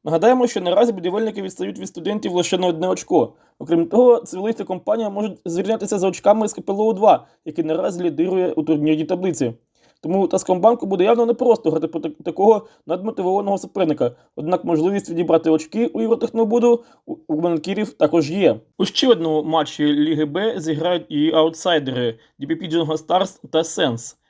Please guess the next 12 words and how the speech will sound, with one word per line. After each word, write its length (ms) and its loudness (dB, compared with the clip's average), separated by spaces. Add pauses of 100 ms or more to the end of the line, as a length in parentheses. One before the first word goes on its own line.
(120)
Наразі 520 0
Ді 220 -12
Пі 200 -4
Пі 240 -18
Джанго 220 -4
Старс, 380 0
е, 160 0
трохи 280 -6
вищий 340 -2
за 100 -2
додатковими 360 0
показниками. 640 0